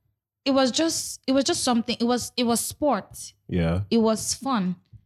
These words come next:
Speaker 1: in the sense. It, it, it hurt when you were younger, in younger
Speaker 2: Yeah.
Speaker 1: class, and so you probably didn't get that this was going on with you.
Speaker 2: Yeah.
Speaker 1: But when you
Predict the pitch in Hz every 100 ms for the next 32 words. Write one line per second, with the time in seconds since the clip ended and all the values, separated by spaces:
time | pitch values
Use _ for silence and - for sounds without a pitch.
0 | - 196 190 - 208 185 - - _ _
1 | _ _ _ 202 247 - 254 - 247 233
2 | 220 302 254 208 226 214 190 175 170 165
3 | 160 165 165 190 196 180 165 165 170 180
4 | 196 185 196 196 185 196 208 - 185 -
5 | 214 196 - _ 190 240 247 226 214 170
6 | 190 190 - - - 175 165 - _ 220
7 | 208 196 196 185 - 185 190 180 156 -
8 | 190 165 120 92 82 87 101 - _ 175
9 | 220 277 320 233